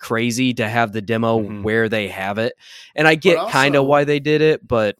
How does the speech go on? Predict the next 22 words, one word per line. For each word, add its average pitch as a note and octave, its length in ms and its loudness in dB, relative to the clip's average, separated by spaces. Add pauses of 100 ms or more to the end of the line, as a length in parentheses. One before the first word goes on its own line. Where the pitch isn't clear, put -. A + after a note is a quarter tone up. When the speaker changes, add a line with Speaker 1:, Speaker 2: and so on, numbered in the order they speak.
(120)
Speaker 1:
at A2+ 140 -8
the G#2+ 80 -10
same G#2+ 260 -4
time, F#2+ 300 -8
it's, - 340 -6
it's D#3+ 140 -12
a G3+ 60 0
little C3 200 2
odd. F2 420 -6 (760)
Speaker 3:
But D3 100 -14
also, E3 360 -10
isn't, F#3 380 -10
isn't E3+ 240 -10
the F#3+ 80 -8
game C#3 300 -10
itself C3 380 -12
not B2+ 180 -12
releasing A2 460 -14
until G2+ 320 -14
sometime A#2 560 -14
next E2 320 -18
year? D#3+ 260 -20